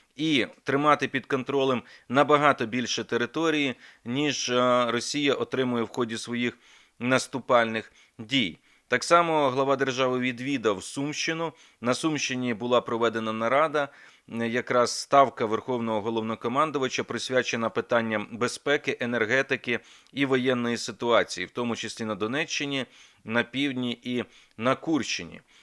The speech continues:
І були нагороджені десантники вісімдесят другої бригади десантно-штурмової, які беруть участь в бойових діях в Курській області. Станом на зараз, а, ворог продовжує накопичувати сили, йде перекидання військ, фіксується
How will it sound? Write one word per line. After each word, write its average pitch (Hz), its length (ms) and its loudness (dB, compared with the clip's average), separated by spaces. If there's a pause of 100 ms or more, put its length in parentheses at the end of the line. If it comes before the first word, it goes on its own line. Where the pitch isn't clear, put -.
(200)
І 139 120 0
були 165 260 4
нагороджені 139 600 0
десантники 120 600 -4
вісімдесят 113 580 -4
другої 110 360 -2
бригади 135 520 2 (340)
десантно-штурмової, 123 1040 -2
які 113 260 -2
беруть 120 340 -2
участь 123 340 -6
в - 20 -20
бойових 107 360 -2
діях 107 260 -2
в - 40 -20
Курській 110 420 -6
області. 87 500 -6
Станом 165 420 4
на 156 100 0
зараз, 117 460 0 (560)
а, 120 340 4
ворог 143 400 2
продовжує 135 520 0
накопичувати 123 800 -2
сили, 98 460 0 (440)
йде 107 300 4
перекидання 131 760 0
військ, 104 380 -8
фіксується 123 760 -4